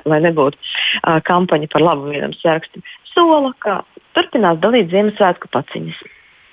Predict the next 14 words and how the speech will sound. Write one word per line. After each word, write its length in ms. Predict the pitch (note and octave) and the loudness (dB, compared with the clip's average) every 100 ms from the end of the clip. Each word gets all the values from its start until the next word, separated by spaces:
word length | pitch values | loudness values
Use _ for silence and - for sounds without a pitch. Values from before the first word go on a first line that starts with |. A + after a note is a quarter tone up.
| _ _ _ _ _ _ _ _ _ _ - - - | _ _ _ _ _ _ _ _ _ _ -16 -12 0
Tātad, 340 | A3+ C#4 D#4 | 0 0 -2
acīm 340 | G#3+ - G3 E3 | -4 0 -2 2
redzot, 440 | F#3 C4+ B3+ G#3+ - - | 2 4 2 0 -10 -12
tajā 240 | - G#3 G#3 | 0 0 2
pašvaldībā 560 | F#3 - D#3+ D#3+ - | -2 -4 -2 0 0
tas 200 | - G3+ | -2 -2
ir 100 | F3+ | -4
svarīgi. 460 | - D3 D3+ C#3+ - - - - - G3+ | -2 0 0 0 -2 -4 -6 -4 -6 0
Vai 160 | F#3+ | 2
kāds 320 | G3 A#3 G#3+ - | 4 2 0 -6
cits 240 | C#4+ D4 | -10 -8
saraksts 460 | - B3 G#3+ - - | -2 0 0 -6 -4
sola, 380 | G#3+ A3+ B3+ A3+ | 2 4 4 2
ka, 380 | - G3 F#3 F#3+ | 0 2 4 2